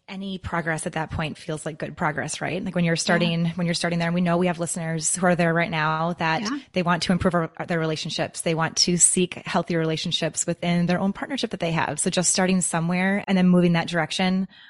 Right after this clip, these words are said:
Speaker 1: um, can be so helpful. But you had mentioned something there that I want to just go in on a little bit deeper. You mentioned this positive, like, this, this positive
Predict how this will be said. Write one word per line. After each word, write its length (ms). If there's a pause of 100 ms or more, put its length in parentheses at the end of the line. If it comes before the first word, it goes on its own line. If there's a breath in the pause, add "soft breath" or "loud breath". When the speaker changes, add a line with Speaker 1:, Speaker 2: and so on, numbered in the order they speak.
Speaker 1:
um, 180
can 140
be 100
so 180
helpful. 420
But 160
you 60
had 100
mentioned 280
something 200
there 120
that 100
I 60
want 220
to 520 (160)
just 380 (240)
go 200
in 140
on 140
a 40
little 140
bit 120
deeper. 300
You 120
mentioned 220
this 180
positive, 760 (360 loud breath)
like, 100
this, 240
this 240
positive 720